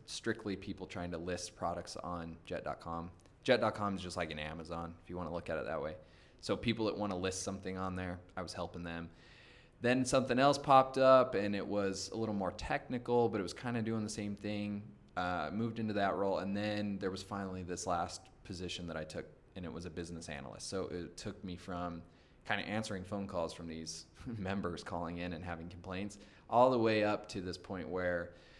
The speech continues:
I was analyzing the numbers and, you know, how many calls we were doing and how much money we were spending and where we could cut costs. And so that's kinda where I was at. And then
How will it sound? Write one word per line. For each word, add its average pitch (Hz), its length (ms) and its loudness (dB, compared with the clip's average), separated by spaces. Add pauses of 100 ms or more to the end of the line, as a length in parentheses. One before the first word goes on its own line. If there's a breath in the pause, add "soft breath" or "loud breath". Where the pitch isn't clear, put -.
(320 loud breath)
I 101 120 4
was 92 380 0
analyzing 107 640 4
the 95 80 -2
numbers 101 720 2
and, 87 260 -4 (100)
you 78 100 -6
know, 92 120 -2
how 104 180 -2
many 98 160 -2
calls 107 340 4
we 101 100 0
were 98 120 0
doing 98 460 -2
and 85 100 -6
how 101 100 -6
much 95 200 -4
money 104 240 0
we 101 160 0
were 95 100 -2
spending 92 460 -4
and 87 80 -6
where 95 140 0
we 92 100 -4
could 92 180 -8
cut - 180 -6
costs. 95 520 -2
And 85 160 -10 (560 loud breath)
so - 120 2
that's 139 120 4
kinda 156 220 4
where 123 460 8
I 110 60 6
was 110 220 2
at. 113 420 8
And 110 180 -2
then 107 440 2